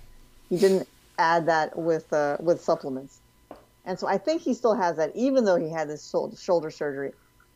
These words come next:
I'm a f-, I'm not a huge fan of either of these guys, so I'm not rooting for one or the other. I do not,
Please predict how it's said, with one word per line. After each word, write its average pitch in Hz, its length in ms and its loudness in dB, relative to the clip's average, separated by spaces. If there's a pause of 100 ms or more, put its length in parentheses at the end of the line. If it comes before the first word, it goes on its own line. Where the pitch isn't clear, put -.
(140)
I'm 196 380 2
a 180 60 2
f-, - 180 -14 (420)
I'm 208 140 0
not 247 180 2
a 185 280 4
huge 247 360 -4
fan 220 220 -4
of 202 220 0
either 254 280 6
of 196 60 2
these 175 180 -2
guys, 160 260 -2
so 196 80 -6
I'm 190 120 -6
not 196 220 -2
rooting 220 320 0
for 202 160 -4
one 196 180 -2
or 196 100 0
the 185 180 2
other. 165 360 2 (640)
I 180 200 0 (240)
do 220 340 2
not, 196 600 2